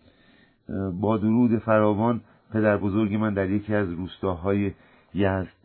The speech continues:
بسیاری از واژه‌هایی که استاد می‌فرمایند را استفاده می‌کنند. مثلاً هنوز به تشکچه نالی می‌گویند.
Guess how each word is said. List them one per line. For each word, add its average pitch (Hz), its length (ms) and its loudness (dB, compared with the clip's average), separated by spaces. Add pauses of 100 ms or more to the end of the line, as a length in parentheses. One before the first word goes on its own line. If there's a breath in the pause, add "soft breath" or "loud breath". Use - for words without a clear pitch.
(220 soft breath)
بسیاری 113 500 2
از 107 140 0
واژه‌هایی 98 560 0
که 98 180 -8
استاد 92 360 -4
می‌فرمایند 90 720 -4
را 92 100 -4
استفاده 85 560 -8
می‌کنند. 78 500 -8
مثلاً 87 300 -6
هنوز 85 380 -8
به 90 180 -6 (800 soft breath)
تشکچه 95 720 -4 (340 soft breath)
نالی 92 480 -2
می‌گویند. 71 580 -8